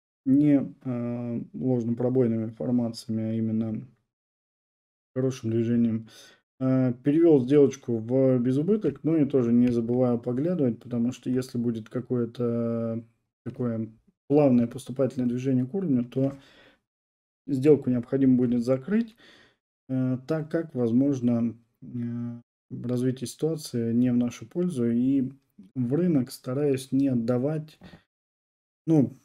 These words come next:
двадцать пять-тридцать процентов в идеале. Иногда, конечно, быстрее ходит, э, противоход. И, ну,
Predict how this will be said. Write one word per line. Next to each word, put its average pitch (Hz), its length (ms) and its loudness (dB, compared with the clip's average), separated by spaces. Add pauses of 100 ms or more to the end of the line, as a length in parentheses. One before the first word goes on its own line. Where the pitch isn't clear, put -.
(460)
двадцать 165 680 -4
пять-тридцать 156 600 2
процентов 139 540 -2
в 135 100 0
идеале. 165 400 2
Иногда, 131 320 2
конечно, 131 420 0
быстрее 165 500 0
ходит, 113 540 -2
э, 117 340 -2
противоход. 117 800 -6
И, 131 340 -4 (460)
ну, 139 240 0